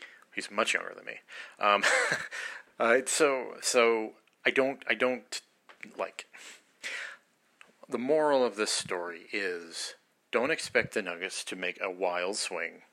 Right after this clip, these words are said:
Um, this is about basically because of the realities of the situation, Jamal being gone first and foremost, and the fact that the Nuggets are right up against the sou-,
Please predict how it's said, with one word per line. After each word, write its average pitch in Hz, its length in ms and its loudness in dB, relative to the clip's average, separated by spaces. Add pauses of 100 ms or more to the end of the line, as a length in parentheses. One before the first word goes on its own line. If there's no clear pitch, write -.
(600)
Um, 87 600 -6 (280)
this 107 300 0
is 101 220 2 (120)
about 90 540 0 (460)
basically 113 460 4
because - 560 -2
of 120 200 0
the 110 120 -2
realities 110 920 0
of 113 160 -8
the 104 80 -6
situation, 98 520 -6
Jamal 87 280 -8
being 113 160 -4
gone 104 240 -2
first 104 240 -4
and 117 80 -12
foremost, 90 400 -8 (720)
and 113 460 2 (340)
the 113 100 -6
fact 98 260 -2
that 90 120 -8
the 101 60 -10
Nuggets 101 280 -4
are - 140 -12 (260)
right 101 200 0
up - 100 -10
against - 380 -4
the 98 80 -10
sou-, 107 340 -2